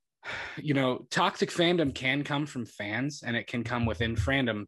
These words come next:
but it also can come from people who are on the cast and the crew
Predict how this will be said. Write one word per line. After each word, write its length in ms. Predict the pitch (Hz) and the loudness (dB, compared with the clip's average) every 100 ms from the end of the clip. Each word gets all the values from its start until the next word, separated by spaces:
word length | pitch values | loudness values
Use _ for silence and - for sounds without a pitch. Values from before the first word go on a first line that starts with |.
| _ - | _ 0
but 100 | 139 | 2
it 160 | 147 - | 2 2
also 440 | 160 202 - 262 | 4 4 4 2
can 260 | 233 185 156 | 2 0 -2
come 280 | - 139 135 | -2 0 -2
from 260 | - 131 | -2 -6
people 540 | 123 127 120 117 113 113 _ _ _ _ _ _ _ _ _ | -2 -2 0 0 0 -4 _ _ _ _ _ _ _ _ _
who 140 | - 143 | 2 4
are 100 | 139 | 4
on 100 | 123 | 2
the 60 | |
cast 360 | - 120 113 - | 0 0 -2 -2
and 100 | 110 | -8
the 40 | |
crew 340 | 104 113 101 | -6 -4 -4